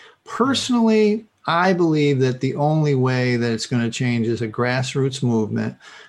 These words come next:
where people basically start to understand the information that, you know, we're gonna talk about today, and they start to do it themselves, and then they start to spread it to their friends and family, and that the programs like the, mine start to pop up everywhere.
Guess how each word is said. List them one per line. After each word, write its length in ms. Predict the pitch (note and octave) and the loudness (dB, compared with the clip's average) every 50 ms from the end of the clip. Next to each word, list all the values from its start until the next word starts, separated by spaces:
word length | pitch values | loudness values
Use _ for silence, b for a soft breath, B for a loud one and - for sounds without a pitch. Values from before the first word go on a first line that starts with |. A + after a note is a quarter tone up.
| B B | B B
where 140 | - B2 A2 | -4 -4 -4
people 420 | - - C3+ B2+ A#2 A#2+ A#2+ A#2 A2 | -2 -2 -2 -2 0 -2 -2 -2 -2
basically 840 | G#2 A#2+ B2 B2+ B2+ - C3+ A#2+ C3 - B2+ A#2+ A#2+ A#2+ A#2 A#2 A#2 | -2 0 0 0 0 -2 -6 -6 -4 -4 -4 -2 -2 -2 -2 -4 -6
start 380 | - - - - B2 - - - | -8 -8 -6 -4 -4 -4 -4 -4
to 100 | C3 B2 | -4 -2
understand 1080 | B2+ B2+ C3 C3 B2 B2+ - - _ _ _ - C3 B2+ B2+ B2+ B2+ B2 B2 B2 A#2+ B B B B B B B B B | -2 0 0 0 -2 -4 -8 -12 _ _ _ -4 -2 0 0 0 0 0 0 -2 -4 B B B B B B B B B
the 160 | - B2 A2+ B2 | -2 0 0 0
information 680 | C#3+ C#3 - D#3+ D3 D3 C#3+ C#3+ C#3 - - D3 C#3 | 0 0 0 0 0 2 2 2 0 0 0 0 0
that, 140 | B2+ B2 - | 0 -2 -2
you 200 | F#3 C#3+ C3 C3+ | -2 -4 -2 -2
know, 100 | B2+ A#2 | -2 -2
we're 200 | A2+ A#2 B2 B2+ | 0 0 0 0
gonna 160 | C3 C#3 C3+ B2 | 0 0 -2 -2
talk 320 | C3 D3 C3 C3 B2+ C3 | -4 -2 -2 -2 -2 -2
about 340 | C3 B2 B2 B2 A#2+ A#2 - | -2 -2 0 -2 -2 -4 -4
today, 720 | - C3 B2 B2+ B2+ B2 A#2 A2 G#2+ G#2+ G#2+ G#2+ G#2 A2 - - _ _ - | -4 -4 -2 -2 0 0 0 -2 -2 -2 -2 -4 -6 -8 -10 -14 _ _ -6
and 240 | B2+ B2 A#2+ A#2+ A#2+ | -4 -2 -2 0 0
they 100 | A#2 A2+ | 0 -2
start 380 | A2 - - C3 A#2+ A2+ A2+ | -2 -4 -4 -2 -2 -2 -4
to 100 | - B2 | -4 -6
do 220 | A2 G#2+ B2+ B2+ C3 | -4 -2 0 0 0
it 140 | C3+ C3 - | 0 -2 -4
themselves, 720 | C#3 C#3 C3 - - C#3 B2 A#2 A2+ A2 A2 A2 A2 - | -4 -4 -4 -4 -2 -2 0 0 0 0 -2 -2 -2 -2
and 100 | A#2 A2+ | -2 0
then 80 | A2+ A2+ | 0 0
they 60 | A2 | -2
start 320 | - - - A#2 A2 - | -4 -4 -4 -4 -4 -4
to 80 | - A#2+ | -6 -8
spread 260 | - - A#2+ A#2 A#2 | -6 -4 -4 -4 -4
it 100 | A#2+ A#2 | -4 -4
to 100 | - C3 | -4 -4
their 100 | B2 B2+ | -2 -2
friends 380 | A#2 - - C3 B2 B2 A#2+ B2 | -4 -4 -4 -4 -2 -2 -2 -2
and 120 | C3+ B2+ | -4 -4
family, 640 | C3 C#3 A#2+ A2+ A2 G#2+ A2 G#2+ G#2+ G#2+ G#2+ G#2+ - B B B B B B B B - | -4 -4 -2 -2 -2 -2 -2 -2 -2 -4 -4 -6 -8 B B B B B B B B -6
and 280 | - B2 A#2+ A#2 A2+ A2+ | -4 -2 0 0 2 0
that 160 | A2+ A2 - | 0 -2 -4
the 60 | A#2+ | -8
programs 540 | A2+ - C#3+ C3 B2+ B2+ B2+ B2+ B2 A2+ C3 | -6 -4 -2 0 0 2 0 0 0 0 0
like 220 | B2 B2 A2+ A#2 | -2 -2 -2 -2
the, 200 | C#3 C3 B2+ B2+ B2 | -2 0 0 0 0
mine 520 | B2 A#2+ B2 B2 B2 B2 B2 B2 A#2 A#2 | -2 -2 -2 -2 0 0 -2 -2 -4 -6
start 400 | - - - - - B2 A#2 A2+ - | -8 -18 -14 -6 -4 -4 -4 -4 -6
to 80 | B2 | -10
pop 360 | B2 - - B2+ B2 B2 - C#3 | -14 -6 -4 -4 -4 -2 -2 -2
up 180 | B2+ B2 - | -2 -2 -2
everywhere. 800 | C3+ A#2+ A#2 G#2+ A2+ A2+ A2 A2 G#2+ G#2+ A2 A2+ A2 A2+ B2 C3 | -2 -2 -2 -2 -2 -2 -2 -2 -2 -2 -4 -4 -4 -6 -6 -8